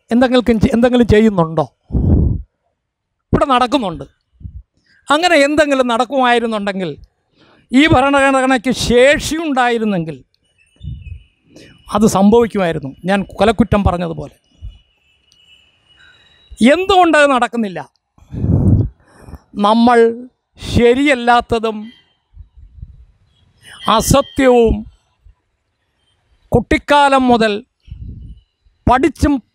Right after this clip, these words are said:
പഠിപ്പിച്ചും ഭരണഘടനയെ വഷളാക്കിയിട്ടുണ്ട്. അതിൽ ഒരു ചെറിയൊരു instance പറയുമ്പോൾ നമുക്ക് മനസ്സിലാവും അത്.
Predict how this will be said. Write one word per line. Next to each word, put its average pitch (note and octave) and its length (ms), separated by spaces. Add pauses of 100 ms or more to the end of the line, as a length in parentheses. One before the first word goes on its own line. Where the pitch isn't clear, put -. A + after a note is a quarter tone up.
(180)
പഠിപ്പിച്ചും C4 560 (1600)
ഭരണഘടനയെ B3+ 760 (120)
വഷളാക്കിയിട്ടുണ്ട്. G3+ 840 (3250)
അതിൽ C#4 180 (640)
ഒരു D#4 200 (120)
ചെറിയൊരു D#4 420
instance C#4 500
പറയുമ്പോൾ A3 500 (960)
നമുക്ക് A#3 280
മനസ്സിലാവും F#3+ 580
അത്. - 140